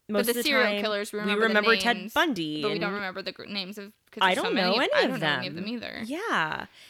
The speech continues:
Speaker 2: and that's kinda sad. So I do feel bad about that. I don't know how to fix it,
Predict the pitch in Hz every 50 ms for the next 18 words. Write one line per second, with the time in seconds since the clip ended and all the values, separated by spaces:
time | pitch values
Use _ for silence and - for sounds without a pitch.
0 | - - - 240 254 269 311 311 - - 330 320 254 208 - - 175 143 139 139
1 | - - - 240 226 226 233 196 196 226 254 285 311 330 339 - _ - 302 311
2 | 330 349 381 403 - 262 214 190 170 170 160 165 156 156 156 - - 156 147 151
3 | 170 220 269 - - - - - - - - 233 214 180 180 - 208 190 196 247
4 | - 214 175 165 160 156 151 143 - - - 320 - - - - 480 480 480 -